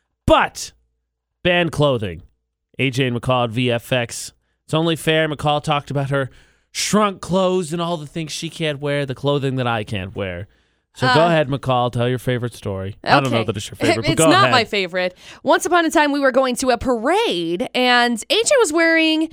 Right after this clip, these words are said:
Speaker 2: like, a V F X shirt and then these cargo shorts, and
Speaker 1: I
Speaker 2: I was like,
Speaker 1: often
Speaker 2: "Whatever."
Speaker 1: wear V F X shirts.
Speaker 2: Right.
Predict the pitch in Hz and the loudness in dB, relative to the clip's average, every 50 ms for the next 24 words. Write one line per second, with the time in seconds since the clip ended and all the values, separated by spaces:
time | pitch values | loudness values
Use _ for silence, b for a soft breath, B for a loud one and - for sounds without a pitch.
0 | b b b b b b b - 302 349 330 240 233 302 330 302 294 240 277 262 | b b b b b b b -4 -2 -2 -2 0 2 2 2 2 2 2 2 2
1 | 262 262 - - - - 262 247 254 254 247 247 247 240 - 269 247 240 240 240 | 2 2 0 -2 0 2 4 6 6 8 8 6 6 4 2 2 2 2 2 2
2 | 233 233 226 - - 226 202 202 202 208 202 208 - 208 190 185 190 190 - 123 | 0 -2 -2 0 2 2 2 4 4 2 2 2 0 0 0 2 0 0 0 -2
3 | 127 95 98 117 120 - - 202 208 196 190 - 190 196 107 101 110 107 104 101 | -2 0 0 0 -2 0 0 0 0 2 2 2 0 -2 -2 -4 -6 -6 -6 -6
4 | - - 104 101 - - - 104 101 98 - - 196 185 170 151 - - - - | -6 -8 -10 -10 -10 -12 -10 -10 -6 -2 2 2 4 4 2 0 -4 -8 -10 -10
5 | - - | -12 -12